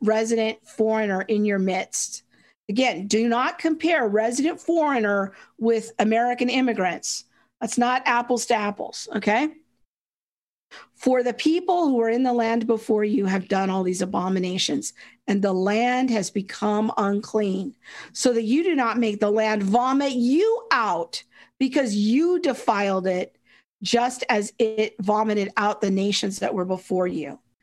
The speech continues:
So God's warning them, if you don't want judgment to come against you like it has for these nations, you gotta avoid these sins. But to me, lurking in the background here is that these nations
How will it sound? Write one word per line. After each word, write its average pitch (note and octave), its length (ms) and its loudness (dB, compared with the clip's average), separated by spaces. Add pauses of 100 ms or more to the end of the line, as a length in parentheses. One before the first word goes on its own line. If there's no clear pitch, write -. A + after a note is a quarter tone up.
(300)
So - 160 2
God's C#4 380 0
warning D4+ 320 2
them, - 240 -6 (460)
if A#3+ 180 -2
you B3 160 4
don't A#4+ 180 2
want E4+ 220 2
judgment C#4 420 2
to B3 100 2
come B3+ 320 0
against A#3+ 460 0
you D4 160 4
like A3 240 0
it A3 100 2
has A3+ 320 2 (280)
for G#3+ 160 0
these G3+ 240 0
nations, C#4 640 0 (320)
you A3+ 100 2
gotta D4 140 2
avoid G#3+ 340 2
these F#3+ 240 -2
sins. F#3+ 560 -4 (560)
But C4 140 -4
to D#4+ 140 2
me, F4+ 280 2
lurking D#4 480 2
in B3 120 2
the A3 80 2
background C#4+ 600 0
here F4 440 0 (540)
is C4 120 2
that C#4 140 0
these E4 220 2
nations D#4+ 640 0